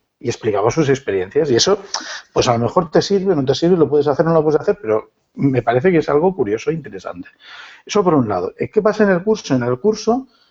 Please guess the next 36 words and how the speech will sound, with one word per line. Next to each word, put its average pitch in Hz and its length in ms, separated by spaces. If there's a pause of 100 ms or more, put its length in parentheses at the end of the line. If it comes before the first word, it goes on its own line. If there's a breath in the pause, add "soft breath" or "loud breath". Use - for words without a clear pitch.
(200 soft breath)
normalmente, 202 960 (140)
se - 220
da 156 120
el 180 100
curso 202 480
como, 180 580 (240)
eh, 127 720
se 120 220
da 160 580 (200)
una 139 200
clase 135 300
en 123 80
la 113 60
universidad. 95 520 (460 soft breath)
¿Y - 100
qué 196 140
sucede? 202 600
La 117 120
diferencia 147 480
entre 104 200
los 104 160
cursos 226 420
y 120 40
las 104 140
conferencias 202 680 (320 soft breath)
es 143 320
la 117 140
misma 208 420 (500 loud breath)
que 127 120
la 123 160
que 139 80
había, 185 460
o 104 100
la 90 120
que 98 160
hay, 180 300